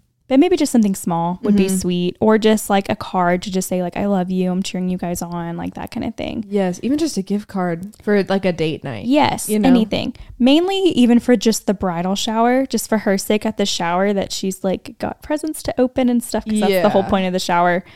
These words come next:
Speaker 2: Yeah.
Speaker 1: Rather than, you know, there not being very much there.
Speaker 2: Yes, and please don't be, I mean, listen, this is me to a T, so
Speaker 1: <laughs>
Speaker 2: preaching to myself, okay?
Speaker 1: <laughs>
Speaker 2: Um,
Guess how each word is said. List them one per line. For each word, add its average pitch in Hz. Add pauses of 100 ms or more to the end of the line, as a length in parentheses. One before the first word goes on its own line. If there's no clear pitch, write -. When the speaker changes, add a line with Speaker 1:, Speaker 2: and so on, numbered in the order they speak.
Speaker 2:
Yeah. 180
Speaker 1:
Rather 190
than, 185
you 226
know, 180
there 220
not 196
being 185
very 175
much 175
there. - (260)
Speaker 2:
Yes, 226
and 220
please 233
don't 196
be, 185
I 208
mean, 180
listen, -
this -
is -
me -
to -
a -
T, -
so - (120)
Speaker 1:
<laughs> -
Speaker 2:
preaching 233
to 277
myself, 254
okay? 208
Speaker 1:
<laughs> 349 (680)
Speaker 2:
Um, 214